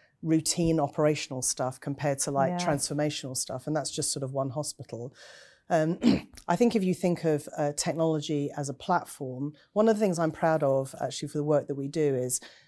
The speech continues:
Speaker 1: actually technology has played a really important role of making society, in my opinion, much more inclusive. Uh, but again, it's about how you choose to use it. Um, and, and I'm sure we'll get onto some of that as, as we go through. But,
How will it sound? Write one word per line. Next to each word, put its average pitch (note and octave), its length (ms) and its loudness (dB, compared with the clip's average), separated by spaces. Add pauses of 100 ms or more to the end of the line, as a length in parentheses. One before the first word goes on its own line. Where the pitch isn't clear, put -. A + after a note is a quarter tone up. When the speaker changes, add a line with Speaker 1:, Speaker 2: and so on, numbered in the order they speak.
(340)
Speaker 1:
actually F#3 260 0
technology F#3 440 2
has E3 80 -2
played E3 220 -4
a E3 40 0
really D#3+ 200 2
important D3+ 520 -2
role C#3 540 0
of C#3+ 300 0
making D3+ 440 -2
society, D3 680 0
in C#3+ 80 0
my D3 160 2
opinion, D3 560 -2
much D3+ 280 -4
more D3 160 -2
inclusive. G3 800 -2 (400)
Uh, D#3+ 80 0
but E3 140 2
again, A3 220 4
it's F3 140 0
about F3+ 220 0
how F3+ 140 -6
you F3 240 -2
choose F#3 480 0
to - 160 -4
use D#3+ 360 0
it. B2 260 -4 (340)
Um, D3 480 -2
and, D3+ 200 0
and D#3+ 200 2
I'm D3+ 80 2
sure D#3 180 0
we'll D3 140 2
get D3 120 0
onto C#3 200 2
some C#3 200 0
of C3 100 -6
that C#3 220 2
as, C#3 200 -2
as C#3 180 -6
we C#3+ 80 -4
go C#3+ 180 0
through. C#3 460 -2
But, D3 200 2